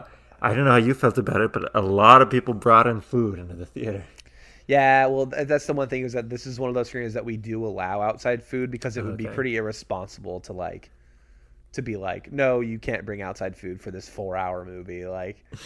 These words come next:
Speaker 2: but
Speaker 1: <laughs>
Speaker 2: it, it, it does get the theater smelling like food quite a bit.
Speaker 1: Yeah, I,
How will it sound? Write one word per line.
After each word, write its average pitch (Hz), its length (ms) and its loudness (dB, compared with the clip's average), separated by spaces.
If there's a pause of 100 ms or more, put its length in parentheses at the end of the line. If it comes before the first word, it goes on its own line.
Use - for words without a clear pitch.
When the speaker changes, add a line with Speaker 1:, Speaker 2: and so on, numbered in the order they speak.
(240)
Speaker 2:
but 117 240 0
Speaker 1:
<laughs> 135 80 -4
Speaker 2:
it, 135 120 -4
it, 156 220 2
it 139 160 -2
does 143 280 2
get 131 160 -4
the 127 60 -6
theater 113 300 -8
smelling 110 460 -10
like 107 160 -12
food 101 360 -14
quite 95 220 -10
a 95 60 -14
bit. 98 240 -16 (240)
Speaker 1:
Yeah, 120 200 2
I, 113 100 2